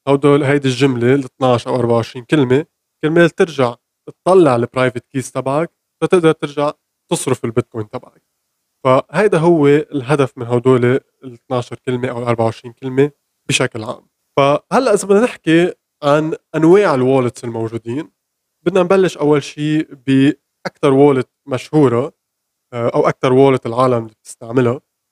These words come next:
هي الكاستوديان وولت أو الوولت الموجودة مع شخص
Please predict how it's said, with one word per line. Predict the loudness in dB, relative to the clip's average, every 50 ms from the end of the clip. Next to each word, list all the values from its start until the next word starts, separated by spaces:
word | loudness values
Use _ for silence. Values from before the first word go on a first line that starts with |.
| _ _ _ _ _
هي | -6 -4 0 2 2 2 2 -2 _ -16
الكاستوديان | -18 -10 -8 -8 -8 -8 -2 0 2 2 2 2 -2 -2
وولت | -2 -2 -2 -2 -2 -2 -4 -6 _
أو | -2 -2 2
الوولت | 4 4 6 6 4 2 0 -2
الموجودة | -6 -2 0 0 0 0 0 -2 -2 -2
مع | -2 -2 -2 -4 -4 -6 -8 _ _ _ _ _ _
شخص | -8 -6 -6 -6 -8 -10 -8